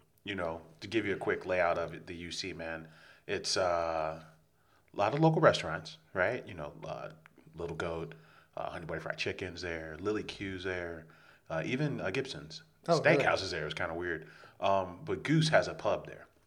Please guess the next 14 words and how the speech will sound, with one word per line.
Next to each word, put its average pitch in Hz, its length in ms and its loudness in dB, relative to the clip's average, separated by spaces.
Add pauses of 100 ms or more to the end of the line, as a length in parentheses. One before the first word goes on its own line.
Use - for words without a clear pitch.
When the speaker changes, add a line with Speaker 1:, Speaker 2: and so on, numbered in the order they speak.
(640)
Speaker 1:
So 87 160 -4
Goose 90 220 -6
has 82 220 -2 (540)
drafts 90 280 4
at 90 200 2
the 80 100 -4 (340)
bar. 85 460 6 (180)
Speaker 2:
Right. 131 240 6
Speaker 1:
And 107 100 0
then 107 140 2
they 101 120 2
have 87 380 -2 (440)
a 87 80 -6
little 85 440 -4